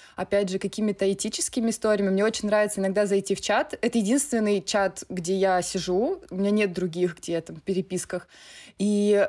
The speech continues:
э, когда люди начинают обсуждать какие-то этические моменты, например, демпинга или условий взаимодействия с клиентами, и я вижу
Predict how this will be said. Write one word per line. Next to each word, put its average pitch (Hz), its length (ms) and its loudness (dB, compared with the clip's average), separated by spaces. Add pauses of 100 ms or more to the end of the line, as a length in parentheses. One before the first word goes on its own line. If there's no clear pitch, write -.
(100)
э, 202 260 2
когда 208 300 0
люди 226 260 2
начинают 226 340 2
обсуждать 214 460 0
какие-то 220 400 -2
этические 226 460 0
моменты, 202 440 2
например, 190 400 0
демпинга 220 720 4 (300)
или 185 640 4
условий 208 380 0
взаимодействия 185 800 0
с - 20 -8
клиентами, 196 840 -2
и 196 380 0
я 196 160 4
вижу 185 760 2